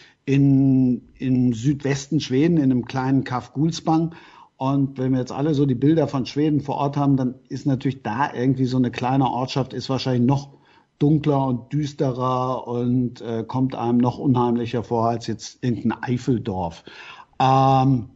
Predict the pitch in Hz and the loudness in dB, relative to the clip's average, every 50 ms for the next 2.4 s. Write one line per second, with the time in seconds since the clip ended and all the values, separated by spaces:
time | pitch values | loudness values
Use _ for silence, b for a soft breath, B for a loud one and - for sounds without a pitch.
0 | _ _ _ _ _ _ _ _ _ _ _ _ _ _ _ _ _ _ _ _ | _ _ _ _ _ _ _ _ _ _ _ _ _ _ _ _ _ _ _ _
1 | _ _ _ _ _ _ _ _ _ _ _ _ _ _ _ _ - 147 147 143 | _ _ _ _ _ _ _ _ _ _ _ _ _ _ _ _ -2 0 0 2
2 | 139 - 170 175 - - - _ | 2 2 2 2 0 -2 -10 _